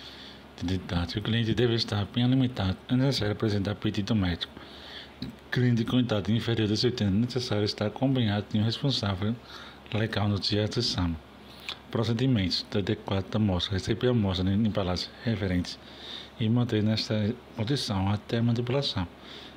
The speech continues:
Centrifugar dois mil e duzentos graus por dez minutos. A dezoito graus não serão aceitos a amostra com alto índice de mo-, moles, lipemia e intectri-,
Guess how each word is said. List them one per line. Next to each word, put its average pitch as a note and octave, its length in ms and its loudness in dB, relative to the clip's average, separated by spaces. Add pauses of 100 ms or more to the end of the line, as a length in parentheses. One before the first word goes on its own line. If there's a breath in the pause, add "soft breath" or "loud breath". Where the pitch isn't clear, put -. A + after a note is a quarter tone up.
Centrifugar A#2+ 640 0
dois B2 220 2
mil A#2 220 4
e - 20 0
duzentos G#2 380 0
graus F#2 460 -2 (560 loud breath)
por G#2+ 100 0
dez G#2+ 220 0
minutos. F#2+ 480 2 (460)
A G#2 60 -2
dezoito A#2 340 2
graus G2 360 0
não A#2 120 4
serão G#2+ 400 0
aceitos F#2+ 440 -2
a - 20 0
amostra G2 480 0 (580 loud breath)
com A2+ 120 2
alto A2+ 180 0
índice A2 260 0
de A#2 60 2
mo-, A2 560 2
moles, G2+ 540 0 (160)
lipemia G2 640 0 (100)
e A2 180 2 (220)
intectri-, G#2+ 960 -2